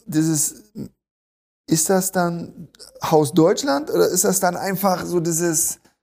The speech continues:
dieses, dieses unbekümmerte, wir sind nur unter uns und mal hoch die Tassen Abschlussparty, hast du dann gesagt,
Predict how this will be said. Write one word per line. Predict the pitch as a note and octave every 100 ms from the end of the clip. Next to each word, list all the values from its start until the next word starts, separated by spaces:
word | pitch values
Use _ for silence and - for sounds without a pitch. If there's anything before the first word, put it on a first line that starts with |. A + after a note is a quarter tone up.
| _ _ -
dieses, | D3+ D3 - - - _ _ _ _ _ _ -
dieses | D3+ C#3+
unbekümmerte, | - F#3 G3+ G3 G3 F#3+ F3+ F3+ F#3+ F3+ F3 E3+ -
wir | D#3
sind | D3+ D#3+
nur | F3+ F3
unter | E3 D#3+
uns | D3+ F#3 F#3 E3+ F3
und | E3 D#3+ D#3 -
mal | D#3 D3+
hoch | F3 F#3+
die | F3+
Tassen | F3 D#3+
Abschlussparty, | - F3 F#3+ E3 F3 E3+
hast | F3+ E3
du |
dann | E3+ E3+
gesagt, | E3 E3+